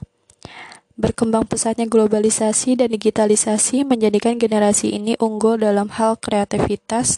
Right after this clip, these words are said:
dan kemudahan dalam menghubungkan dirinya dengan dunia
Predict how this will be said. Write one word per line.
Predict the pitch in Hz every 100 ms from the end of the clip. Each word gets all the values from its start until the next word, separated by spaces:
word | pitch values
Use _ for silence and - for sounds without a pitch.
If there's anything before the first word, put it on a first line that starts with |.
| 202
dan | 220
kemudahan | 240 233 220 202 202 226 233
dalam | 214 202 226
menghubungkan | 220 214 - 202 202
dirinya | 196 202 190 196 240 - - - - _
dengan | 220 214 226
dunia | 247 220 208 202